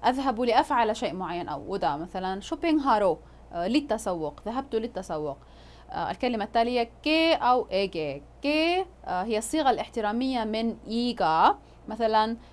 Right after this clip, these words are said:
آم، 친구가، ولكن الصيغة الاحترامية 선생님께. والصيغة الاحترامية من،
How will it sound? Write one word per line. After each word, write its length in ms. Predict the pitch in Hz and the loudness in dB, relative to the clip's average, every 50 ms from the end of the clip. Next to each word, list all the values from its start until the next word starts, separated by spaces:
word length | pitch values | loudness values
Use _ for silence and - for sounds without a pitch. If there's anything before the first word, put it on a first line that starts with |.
| - - - | -20 -12 -6
آم، 840 | - 170 175 175 175 175 175 175 175 175 175 175 175 175 175 180 180 - - - - - - - - - - - - - - - - - - - - - - - - | -4 -2 0 0 0 0 0 0 0 -2 -2 -4 -6 -8 -10 -10 -12 -16 -20 -20 -20 -20 -20 -20 -20 -20 -20 -20 -20 -20 -20 -20 -20 -20 -20 -20 -20 -20 -20 -14 -6
친구가، 800 | - - 302 302 311 269 262 233 226 - 139 131 156 208 269 - - - | -2 2 2 4 4 4 2 0 2 2 2 4 6 6 6 6 4 0
ولكن 360 | 208 214 208 214 220 220 175 | 2 4 4 4 2 0 -6
الصيغة 280 | 196 - - 269 233 | -6 -4 -2 0 0
الاحترامية 600 | 208 - - - - 208 196 196 208 226 233 240 247 | -2 -2 -4 -8 -6 -4 -4 -4 -4 -4 -4 -4 -2
선생님께. 960 | 262 320 339 330 320 330 311 294 294 302 294 285 285 - - 285 285 202 180 - - - - - - - - - - - | 0 0 2 2 2 2 2 2 2 2 0 -2 -4 -4 0 2 2 2 0 -4 -12 -20 -20 -20 -20 -20 -20 -20 -16 -8
والصيغة 1500 | - 196 202 202 185 - - 175 175 175 175 170 170 175 170 170 170 170 170 170 170 170 170 170 170 - - 302 311 277 | -2 2 4 4 4 2 0 -2 -2 -4 -4 -4 -4 -2 -2 -2 -2 -2 -2 -2 -2 -2 -4 -4 -6 -4 0 2 4 4
الاحترامية 1000 | 247 - 226 - - 226 208 214 233 254 269 262 262 240 240 240 214 - - 165 | 4 4 0 -4 -4 -4 -2 -2 -2 0 0 0 2 2 2 2 0 -2 -4 -8
من، 360 | 175 196 226 247 254 262 240 | -6 -4 -2 -2 -2 -2 -4